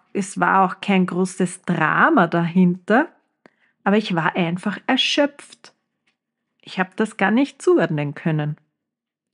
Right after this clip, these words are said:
Und erst viel später habe ich dann verstanden, das war deswegen, weil ich keine Sprache für meine eigenen Bedürfnisse hatte.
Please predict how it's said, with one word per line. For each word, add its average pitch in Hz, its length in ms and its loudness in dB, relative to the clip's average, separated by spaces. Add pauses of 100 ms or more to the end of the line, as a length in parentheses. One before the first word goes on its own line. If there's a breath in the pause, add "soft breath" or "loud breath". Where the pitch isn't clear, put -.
(400 loud breath)
Und 202 160 0
erst 285 440 2
viel 339 360 4
später 214 760 0
habe 196 280 2
ich 220 220 -4
dann 196 240 2
verstanden, 190 1160 -4 (760)
das 196 280 -4
war 165 300 -2
deswegen, 170 840 -2 (1000 soft breath)
weil 175 280 0
ich 180 200 -4
keine 175 340 0
Sprache 190 1000 -2 (180)
für 190 220 0
meine 160 600 0
eigenen 147 680 -2 (320)
Bedürfnisse 185 1000 -2
hatte. - 380 -14